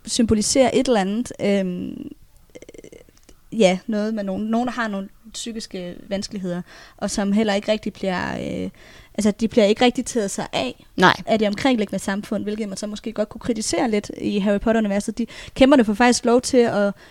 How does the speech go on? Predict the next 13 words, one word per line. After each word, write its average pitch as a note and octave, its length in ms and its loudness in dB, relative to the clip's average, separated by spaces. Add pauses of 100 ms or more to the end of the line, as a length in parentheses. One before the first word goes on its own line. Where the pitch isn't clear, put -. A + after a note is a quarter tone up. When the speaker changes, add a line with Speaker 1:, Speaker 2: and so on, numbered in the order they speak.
(120)
Speaker 1:
leve B3 400 10
ret G3 120 10
Speaker 2:
Roam G#3+ 240 12
Speaker 1:
isoleret A#3 60 12 (140)
Speaker 2:
free. B3 420 12 (300)
Speaker 1:
og A3 240 8
Speaker 2:
Ja. G3 180 0 (120)
Speaker 1:
slår A3+ 240 4
hinanden A3 300 2
i C4 160 2 (260)
halvt A#3 220 4
fordærvet A3+ 540 6
t-, - 140 -8